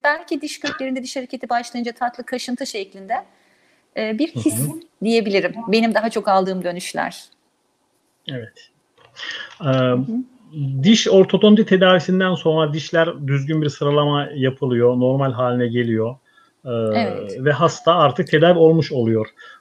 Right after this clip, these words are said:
Speaker 2: Bunun tekrar
Speaker 1: Evet.
Speaker 2: geri dönüşüm riski var mı?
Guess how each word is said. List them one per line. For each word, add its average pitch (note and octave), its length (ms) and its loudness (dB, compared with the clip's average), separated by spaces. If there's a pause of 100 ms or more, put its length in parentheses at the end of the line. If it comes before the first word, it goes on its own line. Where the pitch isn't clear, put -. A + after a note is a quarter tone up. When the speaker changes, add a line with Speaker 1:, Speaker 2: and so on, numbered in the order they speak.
(140)
Speaker 2:
Bunun A3+ 260 8
tekrar A#3 400 2
Speaker 1:
Evet. F#3+ 140 2
Speaker 2:
geri F#3+ 240 6
dönüşüm G3+ 460 6
riski E3+ 340 -2
var C3+ 200 4
mı? A#2+ 260 -2